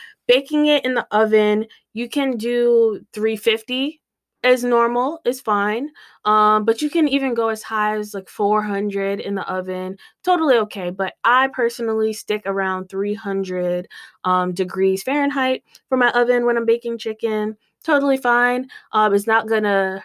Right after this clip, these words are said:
harm it at all, um, but everybody's oven is a little bit different. So if you're noticing that it is,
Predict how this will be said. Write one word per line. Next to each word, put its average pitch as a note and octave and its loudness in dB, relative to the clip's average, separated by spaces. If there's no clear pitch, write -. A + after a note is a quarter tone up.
harm G#3+ 0
it G#3+ 0
at G3+ -2
all, A3+ 0
um, G3 0
but A3+ 2
everybody's B3 -2
oven G#3 -4
is G3 -6
a G3+ -4
little F#3+ -4
bit F#3+ -12
different. G3 -8
So G3+ -4
if F#3 -8
you're G#3+ 2
noticing G#3+ 2
that G3 -2
it G3+ 0
is, F#3+ 0